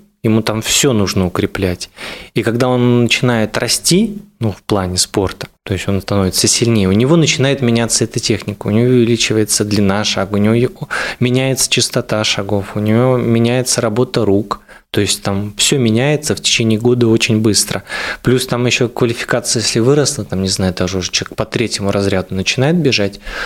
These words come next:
то у него вообще он себя не узнает, там, как он бегал до, год назад или там полтора года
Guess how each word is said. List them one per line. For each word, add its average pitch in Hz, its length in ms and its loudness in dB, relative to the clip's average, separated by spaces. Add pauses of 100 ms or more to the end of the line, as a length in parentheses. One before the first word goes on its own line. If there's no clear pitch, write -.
(160)
то 123 120 4
у 135 60 4
него 135 540 4
вообще 120 500 0
он 104 220 0
себя 107 260 0
не 107 100 2
узнает, 113 460 0
там, 85 140 -6
как - 280 -4
он 87 100 -2
бегал 92 340 -2
до, 98 360 -2 (400)
год 113 300 0
назад 110 460 -2
или - 100 -6
там 90 220 -6
полтора 101 420 -2
года 104 260 -4